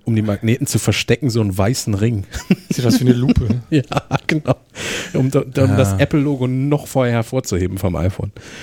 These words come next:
Speaker 1: Ähm, interessant auch, dass sie die Preise, glaub ich, nicht erhöht haben. Also das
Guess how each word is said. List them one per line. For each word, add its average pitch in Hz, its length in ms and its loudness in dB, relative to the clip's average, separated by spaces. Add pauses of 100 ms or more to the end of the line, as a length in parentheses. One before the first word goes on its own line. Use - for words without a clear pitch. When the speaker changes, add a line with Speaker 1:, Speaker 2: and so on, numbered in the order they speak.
(300)
Speaker 1:
Ähm, 135 500 0
interessant 135 600 0
auch, 147 280 0
dass 139 180 -4
sie 131 100 -2
die 123 100 -2
Preise, 123 460 0
glaub 120 260 0
ich, 120 140 -2
nicht 131 240 -4
erhöht 113 340 0
haben. 90 340 -2
Also 101 280 2
das 104 320 -2